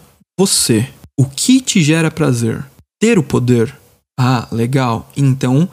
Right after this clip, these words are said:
você vai construir uma narrativa em cima disso para que você encontre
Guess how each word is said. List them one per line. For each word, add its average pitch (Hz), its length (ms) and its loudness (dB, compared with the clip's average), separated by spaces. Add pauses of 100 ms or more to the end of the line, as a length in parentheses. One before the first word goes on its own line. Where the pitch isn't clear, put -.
(120)
você 123 340 0
vai 127 220 2
construir 143 580 2
uma 120 220 2
narrativa 165 680 0
em 180 180 2
cima 247 520 2
disso 123 440 2 (220)
para 180 260 0
que 214 120 0
você 196 240 2
encontre 143 440 0